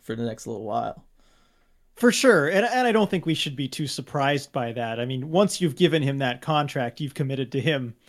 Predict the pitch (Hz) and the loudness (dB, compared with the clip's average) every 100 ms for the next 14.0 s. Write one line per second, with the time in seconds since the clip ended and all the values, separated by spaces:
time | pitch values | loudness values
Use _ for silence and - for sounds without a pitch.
0 | _ _ _ - 151 139 175 180 143 139 | _ _ _ -8 -4 4 8 8 6 4
1 | 175 165 156 127 127 143 151 143 208 190 | 8 6 4 -4 -4 -2 -2 4 6 8
2 | 165 160 135 139 135 170 160 139 127 143 | 8 6 4 -6 0 2 2 -2 -4 -6
3 | 135 131 139 123 240 135 135 175 170 - | -6 -6 -8 -10 -12 -12 -10 -6 -6 -6
4 | - 131 175 160 123 120 - 131 131 139 | -8 2 4 4 0 -8 -8 -8 -4 -2
5 | 131 120 123 - - 196 - 147 131 117 | -2 -4 -10 -20 -16 -14 -4 -2 0 -2
6 | 110 - 240 240 247 180 156 135 170 156 | -6 -6 -2 -2 -2 -2 -2 -2 0 0
7 | 147 143 143 - - - 170 180 165 - | 2 2 0 -2 -8 -4 -2 0 -2 -4
8 | 151 - 156 123 135 - - 156 143 - | -6 -6 -10 -8 -8 -10 -12 -6 -4 0
9 | 147 - 151 - 156 156 139 - - - | 0 -2 -8 -4 0 0 -2 -8 -20 -20
10 | _ 185 190 180 165 151 151 147 247 165 | _ -4 2 4 6 4 0 -4 -4 -4
11 | 143 139 185 131 135 151 156 147 135 - | -6 -4 -2 -2 -2 -2 0 0 -4 -4
12 | 165 143 143 180 208 170 147 143 139 139 | -2 -2 2 4 4 2 0 0 0 0
13 | 135 139 135 156 147 151 135 127 131 139 | 0 -4 -4 -4 -2 0 0 -2 -2 -6